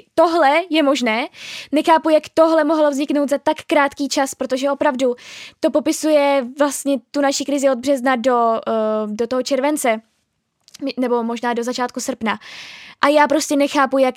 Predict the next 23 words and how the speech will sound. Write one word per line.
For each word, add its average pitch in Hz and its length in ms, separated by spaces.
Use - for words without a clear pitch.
tohle 269 260
mohlo 254 260
vzniknout 233 400
v - 160
takhle 285 320
rekordní, 254 560
rekordní 233 400
čas. 214 280
A 277 40
jak 277 120
to 311 80
mohlo 285 200
být 254 100
takhle 262 280
detailní, 294 440
jak 285 120
to 269 80
mohlo 269 200
být 240 160
takhle 247 300
vlastně 240 340
upravené 320 720
všechno. 269 520